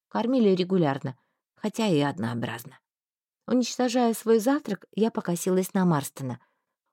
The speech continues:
Он, по-моему, со вчерашнего дня так ни разу и не шелохнулся. Не знаю, как там устроен организм у магов, но, по-моему, вторые сутки не есть и не пить — это уже слишком. Да и мне по две порции лопать не полезно, я же потом ни в какие штаны не влезу.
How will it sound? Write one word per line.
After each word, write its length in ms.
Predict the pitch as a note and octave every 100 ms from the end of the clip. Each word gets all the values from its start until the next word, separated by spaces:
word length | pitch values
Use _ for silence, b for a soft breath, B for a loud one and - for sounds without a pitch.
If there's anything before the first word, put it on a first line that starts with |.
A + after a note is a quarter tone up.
| -
Он, 220 | C4+ B3
по-моему, 400 | B3 B3 C#4+ B3
со 160 | A#3+
вчерашнего 560 | G#3+ B3 A#3+ A3 A3+ A3+
дня 240 | G#3 C#4
так 240 | C#4+ B3+ B3+
ни 100 | A#3
разу 300 | A3 C4 B3
и 60 |
не 120 | A3+ A3
шелохнулся. 800 | B3 B3+ C4 B3 F3 - - - _ _ _ _ _ _
Не 160 | D4+ D4
знаю, 300 | A#3+ F3+ D#3
как 200 | F#3 -
там 140 | F3
устроен 380 | F3 A#3+ A3+ F#3+
организм 560 | F#3+ G3+ G#3 G3 F#3 -
у 100 | G#3+
магов, 420 | D4 E4+ D3 - b b
но, 100 | A3+
по-моему, 520 | A3+ A3 C4+ D#4 F3+
вторые 420 | C#3+ - G#3+ A3 F#3
сутки 380 | - G#3 -
не 180 | F#3+ G3+
есть 240 | G3 G3 -
и 40 |
не 160 | G#3 G#3
пить — 240 | D4 D#4+ - _
это 180 | D4+ D4+
уже 220 | C4 B3
слишком. 560 | C#4 A3+ D#3+ - C3+ B2 _ _ _ _
Да 120 | B3+
и 120 | D4
мне 200 | C#4 G#3
по 100 | F3
две 180 | F3 F#3+
порции 360 | F3+ F#3 - G3+
лопать 380 | G3 G#3+ E3+ F#3
не 60 |
полезно, 500 | E3 G#3 F3+ D#3 D#3+ b b
я 160 | C#4 A3+
же 120 | G3
потом 300 | B3+ B3+ G3
ни 80 | G3
в 40 |
какие 320 | B3+ B3 A3+
штаны 280 | G3+ B3+ B3
не 140 | F3
влезу. 440 | D#3+ D#3+ C3+ B2+